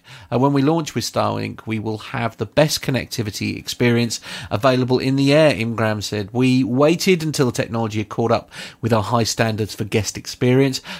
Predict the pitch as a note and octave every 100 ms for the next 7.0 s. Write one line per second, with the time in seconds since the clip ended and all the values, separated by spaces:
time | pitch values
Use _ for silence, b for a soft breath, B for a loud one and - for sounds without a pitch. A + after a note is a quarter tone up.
0 | - A2 G2+ G#2 C3 C3 C#3 B2+ A#2 A2
1 | G#2 - A#2 G#2 G2 F2+ - B B -
2 | G#2+ G#2+ G#2 G2+ G2 _ _ _ _ _
3 | _ _ _ _ _ - - A2 A2+ -
4 | A2 G#2+ G#2+ - A2 G#2 - A2 G#2+ G#2
5 | - B2+ A2+ - A#2+ A2 - - B2 B2
6 | - - D#3+ A3 F#3 A2+ G2+ - G2+